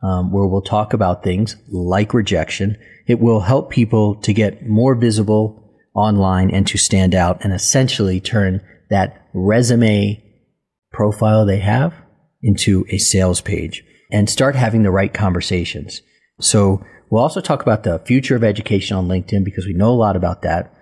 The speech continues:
We'll also talk about the emerging trends and opportunities within LinkedIn. Uh, remember,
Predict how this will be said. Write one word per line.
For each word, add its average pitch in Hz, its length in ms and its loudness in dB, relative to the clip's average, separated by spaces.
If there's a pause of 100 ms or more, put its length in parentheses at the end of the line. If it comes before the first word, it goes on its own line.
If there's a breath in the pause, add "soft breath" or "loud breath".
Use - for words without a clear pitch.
(100 soft breath)
We'll 101 160 0
also 104 220 0
talk 95 260 -2
about 95 240 0
the 101 80 -6
emerging 92 400 0
trends 110 400 0
and 98 100 2
opportunities 95 720 0 (320 soft breath)
within 139 800 2
LinkedIn. 95 640 -2
Uh, 101 60 -2
remember, 110 480 2